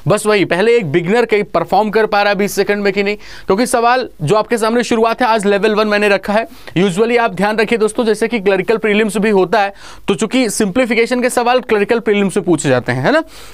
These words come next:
जितने आपके clerical level के exam होते हैं उनकी prelims प्रा-, प्रा-, प्रारंभिक परीक्षा में पूछा जाता है simplification, और उसमें भी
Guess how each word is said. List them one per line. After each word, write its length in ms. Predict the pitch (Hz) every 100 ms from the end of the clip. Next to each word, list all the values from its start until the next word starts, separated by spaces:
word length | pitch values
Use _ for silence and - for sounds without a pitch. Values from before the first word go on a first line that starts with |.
| -
जितने 200 | 180 220
आपके 200 | 220 226
clerical 320 | 190 190 208
level 260 | 202 190 190
के 100 | 190
exam 280 | 156 175 175
होते 200 | 151 202
हैं 80 |
उनकी 240 | 240 233 247
prelims 340 | 226 220 226
प्रा-, 200 | 233 190
प्रा-, 200 | 175 180
प्रारंभिक 480 | 170 185 180 202 240
परीक्षा 300 | 208 190 - 202
में 180 | 202 190
पूछा 260 | 175 196
जाता 220 | 202 180
है 60 | 175
simplification, 680 | 160 147 151 139 135 135 226 - - - - -
और 180 | 220
उसमें 300 | 226 220 269 233
भी 340 | 262 269